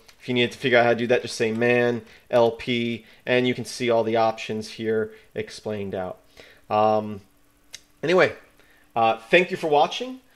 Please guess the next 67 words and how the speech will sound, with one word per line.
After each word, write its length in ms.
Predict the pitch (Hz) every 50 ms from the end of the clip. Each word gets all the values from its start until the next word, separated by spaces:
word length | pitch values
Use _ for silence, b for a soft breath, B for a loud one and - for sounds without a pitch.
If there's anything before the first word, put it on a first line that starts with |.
| b b b b
I 140 | - 120 120
hope 160 | 131 151 151
that 100 | 151 160
you 80 | 131 147
have 220 | 147 139 135 123
a 60 | 127 117
great 400 | 104 - 123 139 147 - - -
day. 180 | 160 170 185
Please 280 | 185 - 190 190 175 151
visit 180 | 165 147 143 -
films 340 | - - 233 262 262 240 -
by 140 | 240 208
chris 300 | 190 - - 190 170 -
dot 240 | - 160 143 123 -
com. 200 | - 143 143 143
That's 220 | 131 113 110 - -
Chris 320 | - - 247 240 226 -
with 140 | 208 190 160
a 20 |
K. 320 | - - 151 135 127 127 131
Visit 260 | 131 190 196 190 185
us 140 | 175 - -
on 160 | 135 127 123
Facebook. 680 | - - - 190 190 185 - - - 190 196 - B B B B B
There's 160 | 165 143 117
a 40 | 131
link 220 | 131 151 156 151
in 80 | 160 143
the 60 | 131
description. 520 | 120 120 - - - 180 180 - - 185 165
I 100 | 131 -
post 340 | - 143 135 135 135 - -
extra 340 | - 156 156 - - 160 147
stuff 380 | - - 165 156 139 - -
there. 380 | - 156 151 156 156 156 151 B B B B B -
Uh, 180 | 131 127 120 120
you 60 | 117
can 80 | 135
also, 400 | 131 131 127 - - 135 127 127
if 160 | 123 - - -
you 60 | 117
like 160 | 120 123 120
my 120 | 120 120
videos, 400 | 117 117 123 131 135 131 127 -
give 140 | - 139 123
us 140 | 123 117 -
a 60 | 110
like 420 | 104 110 120 131 143 139 - - -
there. 420 | 117 123 131 151 175 214 214 208 B B B B B B B -
Uh, 180 | 147 160 175 -
and 300 | 170 180 180 185 180 -
I 100 | 165 170
just 220 | 170 196 196 -
hope 260 | - 202 208 202 - -
that, 280 | 185 185 202 - -
uh, 300 | 208 202 202 202 196 180 175
you 120 | 180 190
have 300 | 165 175 180 180 180 180 -
a 140 | - 160 160
great 500 | 143 - - 117 120 123 127 127 - _
day. 280 | - 135 147 143 107 98
Thanks 260 | - 127 135 135 -
again, 340 | 143 160 151 147 151 147 127
once 380 | 131 131 139 - - - -
again, 280 | 160 147 151 151 175 190
for 120 | - -
watching. 400 | 277 277 381 - - - 101 98